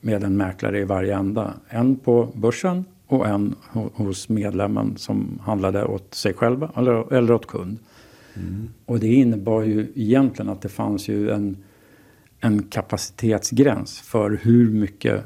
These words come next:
Speaker 1: handel som kunde genomföras på en dag. Dels i for-, form av personer, men dels i form av utrymme, eftersom att orderboken var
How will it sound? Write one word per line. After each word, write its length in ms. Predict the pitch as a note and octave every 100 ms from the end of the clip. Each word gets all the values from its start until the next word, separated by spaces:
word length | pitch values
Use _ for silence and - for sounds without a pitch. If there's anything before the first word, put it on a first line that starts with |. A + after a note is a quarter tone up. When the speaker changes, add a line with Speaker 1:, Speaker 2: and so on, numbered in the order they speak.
| -
Speaker 1:
handel 500 | - - G#2 G2 G2+
som 180 | F#2+ G#2
kunde 420 | - G2+ G2+ G#2 A2+ B2+ - - C3 C#3+ C3+
genomföras 560 | A2 G2 F#2+ - A#2+
på 120 | -
en 80 | A2
dag. 200 | - A2 - - - - _ _
Dels 260 | B2+ C#3+ D#3+
i 40 |
for-, 220 | - B2+
form 300 | C3 B2+ A2+
av 80 | G#2
personer, 520 | F#2+ G2+ A2+ C#3+ G2+
men 440 | G2+ G2+ G2+ G#2 G2
dels 260 | G2+ A#2+
i 40 | -
form 200 | A2+ G#2
av 140 | G2+
utrymme, 580 | G#2+ G2 G#2 A#2 B2 G#2 - - - - _ _ -
eftersom 460 | C#3 - A2 B2 G#2+
att 100 | - _ _ _ _ _ _ _
orderboken 880 | C#3 A#2 A2 F#2+ C#3+ D3+ - A#2+ A#2 A2+ -
var 420 | A2 G#2 G2+